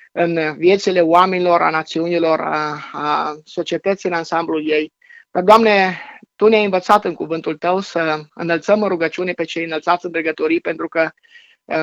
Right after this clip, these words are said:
Tu i-ai investit cu autoritate și de deciziile pe care ei le iau depind de foarte mult, eh, eh,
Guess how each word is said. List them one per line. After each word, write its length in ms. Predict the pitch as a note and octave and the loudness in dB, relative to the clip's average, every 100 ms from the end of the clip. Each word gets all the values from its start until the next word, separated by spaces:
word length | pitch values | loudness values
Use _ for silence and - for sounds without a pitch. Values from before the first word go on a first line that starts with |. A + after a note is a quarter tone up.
| D#3 | -2
Tu 140 | G3+ | 2
i-ai 200 | A3 G#3 | 4 6
investit 360 | G3 E3+ - G#3+ | 4 0 -2 -2
cu 100 | F#3+ | 2
autoritate 800 | F3 E3+ D#3+ D3+ F3+ F3+ F#3 F#3 | 4 2 -2 0 2 2 2 -2
și 180 | - D#3+ | -2 -4
de 100 | D#3 | -2
deciziile 520 | D#3 D3+ A3+ G#3+ F#3 | -4 -2 -4 0 -2
pe 140 | F3+ | -2
care 260 | E3 E3 D#3 | 0 0 0
ei 460 | E3 F3 E3+ D#3+ - | 0 0 -2 -6 -8
le 120 | D#3+ E3 | -2 0
iau 540 | D#3+ F3 F#3+ F#3+ F#3 - | 6 6 6 2 -6 -10
depind 520 | D#3+ - F3+ F#3 F3 | -10 -4 -2 -2 -6
de 200 | E3 D#3+ D#3 | -4 -4 -2
foarte 380 | G3 G3+ G3+ | 4 4 2
mult, 380 | F3+ E3+ F3 - | -4 -2 -4 -4
eh, 60 | F#3 E3 D#3 D#3 D#3 | -6 -6 -6 -8 -10
eh, 340 | D#3 D3+ D3 | -6 -4 -6